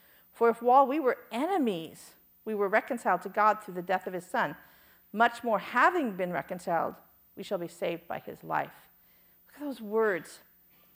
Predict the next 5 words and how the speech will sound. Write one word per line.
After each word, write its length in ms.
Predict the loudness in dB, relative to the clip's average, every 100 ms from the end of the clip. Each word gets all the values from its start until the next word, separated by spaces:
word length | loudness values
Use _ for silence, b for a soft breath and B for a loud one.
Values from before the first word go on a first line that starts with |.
| b
"While 180 | 4 4
we 140 | 4
were 140 | 2
helpless, 840 | 0 0 4 4 2 -8 -8 -18 -20 _ _ _ b b b b b 2
ungodly, 840 | 2 4 6 6 6 2 -8 -8